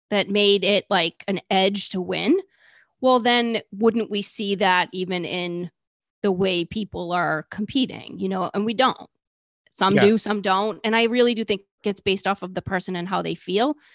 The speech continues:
Speaker 1: And then you talk about fed. My question is, well, what's fed? Is fed a full meal?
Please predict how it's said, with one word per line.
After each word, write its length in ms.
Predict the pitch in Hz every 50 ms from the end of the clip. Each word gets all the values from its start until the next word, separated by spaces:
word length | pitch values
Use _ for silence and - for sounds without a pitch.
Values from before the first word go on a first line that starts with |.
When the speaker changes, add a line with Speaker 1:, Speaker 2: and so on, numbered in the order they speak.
| _ - -
Speaker 1:
And 120 | - 254 269
then 140 | 277 269
you 80 | 262 262
talk 240 | - 294 240 - -
about 240 | 208 196 185 - -
fed. 560 | - - - 262 254 196 - 156 190 240 - _ _ _ _ -
My 140 | 220 226
question 420 | 226 - 240 220 214 - - 202 190
is, 220 | 185 185 180 - -
well, 100 | 202 196
what's 360 | 190 208 208 214 - - -
fed? 500 | - _ - 262 262 208 - - 202 - _ _ _ _ _ _ -
Is 160 | - 220 -
fed 220 | - - 220 202 196
a 60 | 190
full 400 | - - _ - 202 202 196 190
meal? 560 | 185 180 185 180 185 190 220 277 330 320 302